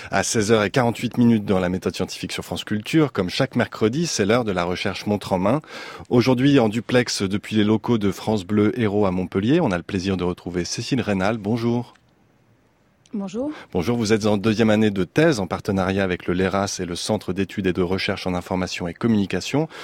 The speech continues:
Speaker 1: Votre thèse a pour titre Les pratiques juvéniles d'évaluation de l'information sur les médias sociaux et plus particulièrement sur YouTube.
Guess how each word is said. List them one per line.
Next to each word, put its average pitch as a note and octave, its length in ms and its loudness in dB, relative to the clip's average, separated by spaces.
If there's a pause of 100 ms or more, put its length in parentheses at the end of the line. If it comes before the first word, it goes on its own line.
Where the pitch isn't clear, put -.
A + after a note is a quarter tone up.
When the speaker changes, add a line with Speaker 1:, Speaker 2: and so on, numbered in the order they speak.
(300)
Speaker 1:
Votre G#2 220 0
thèse F2+ 220 0
a F2+ 80 0
pour - 180 -10
titre - 380 -6
Les E2 140 -6
pratiques - 420 -6
juvéniles G#2 560 0
d'évaluation G#2+ 720 0
de F2 80 -2
l'information G#2+ 680 -2
sur - 160 -8
les F2 100 -4
médias F#2 300 0
sociaux G#2+ 500 -2
et G2 100 -8
plus - 180 -4
particulièrement F2+ 680 -4
sur F2 200 -10
YouTube. B2+ 420 -2